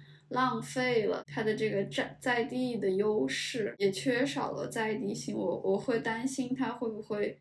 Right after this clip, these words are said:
整个展览，包括整个空间，包括整个天幕里，会不会像是一个飞地一样。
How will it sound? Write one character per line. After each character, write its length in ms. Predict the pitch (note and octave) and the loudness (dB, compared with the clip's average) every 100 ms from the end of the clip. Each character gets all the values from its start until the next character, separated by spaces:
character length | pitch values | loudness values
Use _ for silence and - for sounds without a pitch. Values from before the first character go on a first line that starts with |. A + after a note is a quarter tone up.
| - | -10
整 180 | G3+ F#3+ | -2 0
个 120 | A3 | 0
展 320 | - G3 F#3 | 0 0 2
览， 200 | A#3 A3 | 0 0
包 180 | A#3+ B3 | 0 0
括 200 | B3+ A#3 | 0 -2
整 180 | G#3 E3 | -2 -2
个 80 | |
空 320 | G3+ - A3+ A#3 | -4 -6 -6 -4
间， 160 | A3+ | -4
包 160 | A3+ A3+ | -4 -4
括 120 | A3+ | -4
整 120 | E3+ | -2
个 80 | D3+ | -4
天 260 | - - A3+ | -6 -6 -6
幕 180 | A#3+ A#3 | -6 -6
里， 120 | - | -8
会 160 | - A3 | -8 -4
不 60 | |
会 140 | A3 A3+ | -2 -2
像 300 | - A3+ A3+ | -2 -6 -6
是 180 | - | -8
一 120 | G#3 G#3 | -6 -4
个 260 | G#3+ - - - - - | -4 -6 -8 -20 -20 -20
飞 340 | - - A#3+ B3+ | -14 -2 0 0
地 120 | C4 | -2
一 280 | A#3 F3+ E3+ | -2 -4 -4
样。 360 | F3 E3+ C#4+ | -4 -4 -6